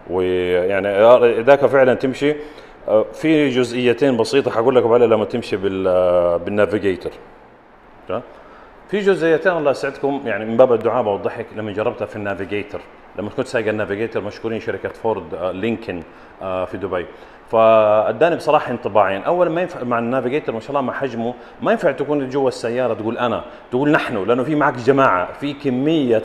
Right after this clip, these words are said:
حديد وفخامة وكراسي، فلما أحد يكلمك على التليفون، آه، أنت فين؟ تقول له إحنا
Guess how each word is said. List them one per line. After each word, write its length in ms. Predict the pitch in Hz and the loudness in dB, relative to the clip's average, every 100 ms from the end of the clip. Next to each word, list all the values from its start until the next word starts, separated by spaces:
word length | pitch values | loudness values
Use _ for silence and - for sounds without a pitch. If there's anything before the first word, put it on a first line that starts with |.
| - | -2
حديد 580 | 120 117 147 147 123 104 | -4 -2 -2 0 -2 -4
وفخامة 540 | 107 113 160 165 143 | -6 -6 -2 -2 -2
وكراسي، 480 | 117 147 160 151 160 - - - | 0 2 2 0 -6 -10 -8 0
فلما 220 | 131 160 | 2 4
أحد 120 | 165 | 2
يكلمك 320 | 156 170 156 | 2 2 4
على 80 | 143 | 2
التليفون، 540 | 131 147 143 165 170 170 - - - | 2 0 2 2 0 -4 -14 -14 0
آه، 40 | |
أنت 320 | 117 143 165 151 | 2 2 0 0
فين؟ 240 | 160 175 | 0 0
تقول 200 | 143 151 | 2 2
له 100 | 147 | 0
إحنا 340 | 180 - 123 | -2 -6 -8